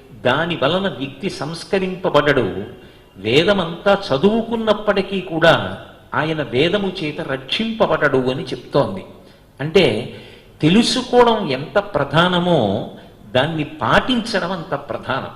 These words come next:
అందుకే దానికి ఆచారము అనేటటువంటి మాట వచ్చింది. ఈ ఆచారమునందు ఒక విశేషం ఉంటుంది.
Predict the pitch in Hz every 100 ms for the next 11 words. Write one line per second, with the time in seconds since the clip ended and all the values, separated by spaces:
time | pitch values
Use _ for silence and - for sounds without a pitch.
0 | - - - - - _ 139 175 196 226
1 | 190 185 - 160 190 - 123 156 180 -
2 | 175 165 156 156 175 208 185 175 180 175
3 | 165 151 143 123 135 185 165 135 - 117
4 | 90 - - - - - _ - 214 220
5 | 147 190 214 254 247 247 240 226 214 196
6 | 240 233 180 147 - 233 202 190 147 139
7 | -